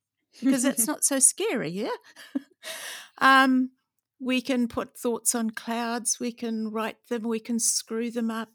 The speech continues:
Speaker 1: We can put them in saucepans and put the lid on them. <laughs> We, we can sing them, <laughs> yes.
Speaker 2: Mm.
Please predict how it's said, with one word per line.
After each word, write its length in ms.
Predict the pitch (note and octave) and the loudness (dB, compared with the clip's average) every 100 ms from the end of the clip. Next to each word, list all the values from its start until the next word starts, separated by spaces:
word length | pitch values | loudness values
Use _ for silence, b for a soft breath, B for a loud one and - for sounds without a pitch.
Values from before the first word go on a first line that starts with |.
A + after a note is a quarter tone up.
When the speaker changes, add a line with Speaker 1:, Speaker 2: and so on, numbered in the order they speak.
| _ - | _ -6
Speaker 1:
We 120 | A3+ | -6
can 260 | A#3 G#3+ | -6 -8
put 280 | G#3 A3+ - | -8 -12 -10
them 160 | A3+ A3 | -6 -4
in 380 | G#3 G#3 G#3 G3+ b b b b | -2 -2 -4 -8 b b b b
saucepans 720 | - - B3 A#3+ - B3+ A#3+ | -8 -4 -4 -4 -2 0 0
and 120 | A3+ A3 | -2 -2
put 180 | B3+ | -4
the 80 | - | -4
lid 280 | A3+ B3 B3 | 0 0 2
on 260 | B3 A#3 A3 | 0 -2 -2
them. 340 | B3+ B3 A#3+ | 0 2 4
<laughs> 240 | A#3 - | 2 4
We, 400 | C#4+ C#4 - D#4 B B - | 4 4 0 -6 B B 0
we 120 | G3+ | 0
can 220 | - F#3+ | 0 2
sing 500 | F3 - G3+ F#3+ A#3 | 8 8 8 6 4
them, 560 | E4 B4+ D5 - - E4 | 4 2 0 -4 -2 -4
<laughs> 60 | - | -2
yes. 520 | C4 F4 D5+ - - | 0 4 6 6 4
Speaker 2:
Mm. 280 | A#4 A#4 G4 | 0 -2 -2